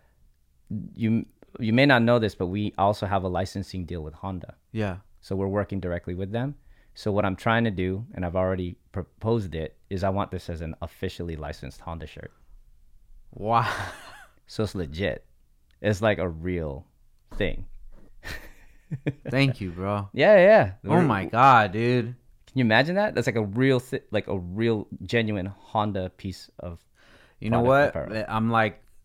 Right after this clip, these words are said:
Speaker 2: so shocked, bro, because nobody ever does stuff for us like
Speaker 1: Oh,
Speaker 2: this.
Speaker 1: really?
Speaker 2: Ever.
Speaker 1: Oh, wow.
Speaker 2: Ever. And it's,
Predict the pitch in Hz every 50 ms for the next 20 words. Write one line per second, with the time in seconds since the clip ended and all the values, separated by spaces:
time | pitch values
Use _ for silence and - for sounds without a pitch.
0 | _ - - - - - 117 120 120 120 120 - - 110 101 95 107 117 - -
1 | - - 143 151 156 165 175 160 139 - - 98 117 113 - - 123 110 104 101
2 | 95 87 - _ _ _ _ _ _ _ _ _ _ _ _ _ - - _ _
3 | - 107 123 131 123 127 123 117 123 117 110 110 98 85 82 - _ _ - 110
4 | 113 104 101 98 85 92 90 85 82 - - 78 80 82 - _ - 82 80 76
5 | 73 - - - - _ _ _ _ _ _ _ _ _ - 85 156 143 101 95
6 | 110 160 285 392 415 392 330 - _ _ _ _ _ _ - 117 113 110 95 82
7 | - 82 78 - _ _ _ _ _ _ _ _ _ _ - 262 277 240 127 85
8 | 80 95 147 175 131 87 80 78 80 87 - _ _ - 92 92 90 85 82 -
9 | - 85 90 87 - - - -